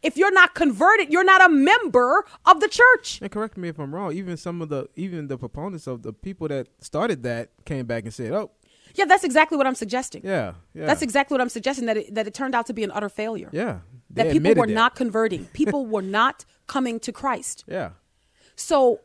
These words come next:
Speaker 1: so here is, here is what we do, or what we did with that. We,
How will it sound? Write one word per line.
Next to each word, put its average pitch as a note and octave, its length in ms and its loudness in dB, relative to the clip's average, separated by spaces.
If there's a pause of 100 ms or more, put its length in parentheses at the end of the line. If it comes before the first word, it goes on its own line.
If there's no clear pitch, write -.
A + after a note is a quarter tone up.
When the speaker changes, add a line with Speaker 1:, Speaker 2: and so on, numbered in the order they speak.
Speaker 1:
so A#3+ 260 -4
here C#4 300 -4
is, D4 240 -8
here B3+ 240 -6
is A#3+ 100 -8
what G#3+ 180 -4
we G#3 120 -8
do, G#3+ 500 -6
or F#3+ 140 -6
what G3 160 -4
we F#3 100 -8
did G3+ 480 -6
with F3 200 -12
that. F3+ 340 -6
We, F#3 200 -12